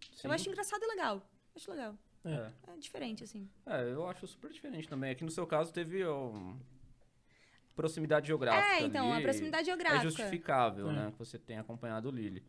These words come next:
Speaker 3: Mas a E S P N ajudou muito a popularizar, né? Porque
Speaker 2: Muito,
Speaker 3: passa muito
Speaker 2: muito.
Speaker 3: futebol internacional, né?
Speaker 2: A gente tem
Speaker 3: Praticamente só
Speaker 2: direito
Speaker 3: passa
Speaker 2: de,
Speaker 3: isso
Speaker 2: é,
Speaker 3: de futebol, né?
Speaker 2: a Bundesliga a gente não tem passado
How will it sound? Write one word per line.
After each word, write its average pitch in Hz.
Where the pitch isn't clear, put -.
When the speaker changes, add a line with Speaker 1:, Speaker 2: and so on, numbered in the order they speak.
Speaker 3:
Mas 156
a 180
E 180
S 190
P 185
N 190
ajudou 214
muito 220
a 127
popularizar, 143
né? 139
Porque 208
Speaker 2:
Muito, 254
Speaker 3:
passa 196
muito 160
Speaker 2:
muito. 185
Speaker 3:
futebol 170
internacional, 143
né? 156
Speaker 2:
A 208
gente 220
tem 269
Speaker 3:
Praticamente 240
só 233
Speaker 2:
direito 254
Speaker 3:
passa 294
Speaker 2:
de, 269
Speaker 3:
isso 247
Speaker 2:
é, 247
Speaker 3:
de 226
futebol, 165
né? 151
Speaker 2:
a 233
Bundesliga 302
a 339
gente 285
não 277
tem 294
passado 277